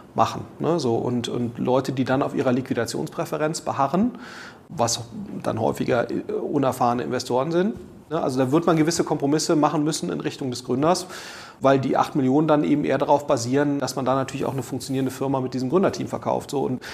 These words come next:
da wird man gewisse Kompromisse machen müssen, wo auch immer die jetzt sind, ne? So, und ich glaube, da ist eben wichtig, dass da zumindest auf Investorenseite,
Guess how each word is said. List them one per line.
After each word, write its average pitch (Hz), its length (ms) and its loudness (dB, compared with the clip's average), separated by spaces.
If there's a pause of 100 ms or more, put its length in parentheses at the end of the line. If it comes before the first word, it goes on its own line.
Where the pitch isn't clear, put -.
(300)
da 127 140 2
wird 131 100 2
man 151 100 6
gewisse 147 280 4
Kompromisse 151 420 2
machen 117 220 0
müssen, - 280 -8 (320)
wo 131 280 0
auch - 120 2
immer 170 180 6
die 143 100 0
jetzt 143 180 6
sind, - 260 6
ne? 170 140 2
So, 156 160 0
und 131 120 -2
ich 120 80 -8
glaube, 131 220 2
da 127 140 6
ist 135 100 0
eben 139 160 0
wichtig, 139 300 0
dass - 180 -2
da 131 300 0
zumindest 135 460 -8
auf 123 140 -6
Investorenseite, 135 880 -2